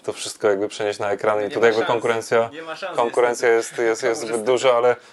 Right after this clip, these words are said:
Speaker 1: myślę, że te platformy streamingowe mimo wszystko jakby też, e, pokazują, że no, sięga się po, po polską twórczość, po, po polskich pisarzy. Ja się jakby super z tego cieszę. Myślę, że to jest też dla nas taki, e, zaczyna się robić, e,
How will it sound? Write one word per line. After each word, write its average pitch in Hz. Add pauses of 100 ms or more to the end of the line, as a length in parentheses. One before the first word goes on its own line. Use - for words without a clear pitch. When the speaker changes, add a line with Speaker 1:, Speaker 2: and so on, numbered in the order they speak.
(120)
Speaker 1:
myślę, 120
że 123
te 143
platformy 151
streamingowe 147 (140)
mimo 123
wszystko 120
jakby 110
też, -
e, 107
pokazują, 107
że 104
no, 101
sięga 104
się 104
po, 101 (460)
po 95
polską 104
twórczość, 110
po, 98 (180)
po 101
polskich -
pisarzy. 98
Ja 95
się 101
jakby 95 (300)
super 104
z -
tego 98
cieszę. 98
Myślę, 92
że 92
to -
jest 95
też 92
dla 95
nas -
taki, -
e, 95 (1000)
zaczyna 95
się 104
robić, 95
e, 95